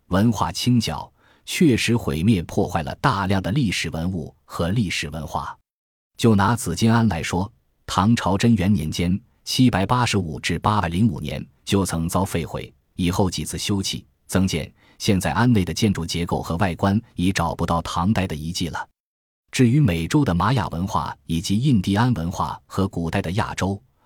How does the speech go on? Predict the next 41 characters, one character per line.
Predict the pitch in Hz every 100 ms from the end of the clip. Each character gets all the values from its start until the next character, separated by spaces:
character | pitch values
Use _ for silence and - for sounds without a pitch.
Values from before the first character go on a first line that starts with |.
| _
华 | - - 95
夏 | 95 82
文 | 82 92
化 | 82 80 -
有 | 92 82
着 | 87
某 | 85 117
种 | 82 -
联 | - 90
系， | - - _ _ _ _ -
这 | 98
也 | 85 82
是 | - 87
多 | 131 123
数 | 110 104
历 | 123
史 | 92 82
学 | - 85
家 | - 95
所 | 98 82
认 | 95 92
可 | - 67
的。 | - - _ _ _ _ _ -
首 | 85
先， | 90 101 95 110 _ _ _ _
玛 | 101 143
雅 | 101 82
人 | 80 95 110
和 | - 98
印 | 135 107
第 | 104
安 | 98 101
人 | 71 78 -
相 | - - 101
貌 | 85
很 | - 78 85
接 | 110
近 | 104 82
黄 | - 85 110
种 | - -
人， | -